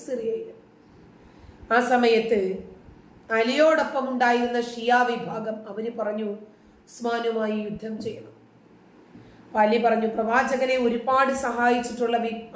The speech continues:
ആളാണ് ഉസ്മാൻ. അപ്പോ അദ്ദേഹത്തിനെതിരെ, അതുമല്ല പ്രായവുമുണ്ട്,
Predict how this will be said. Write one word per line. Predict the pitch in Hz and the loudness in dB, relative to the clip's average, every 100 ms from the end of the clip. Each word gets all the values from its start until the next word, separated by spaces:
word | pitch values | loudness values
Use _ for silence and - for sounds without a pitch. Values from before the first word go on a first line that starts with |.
| 214 | 0
ആളാണ് | 220 208 208 208 - | 4 2 2 -6 -12
ഉസ്മാൻ. | - 240 208 208 - - - - - _ - - - - - - | -12 -8 -8 -10 -18 -20 -20 -20 -20 _ -20 -20 -20 -20 -20 -6
അപ്പോ | 220 220 208 208 | 2 4 4 4
അദ്ദേഹത്തിനെതിരെ, | 220 240 247 247 240 240 240 | 4 4 4 2 2 4 2
അതുമല്ല | 240 254 247 247 | 4 2 2 2
പ്രായവുമുണ്ട്, | 240 240 254 269 254 208 | 2 4 4 4 0 -2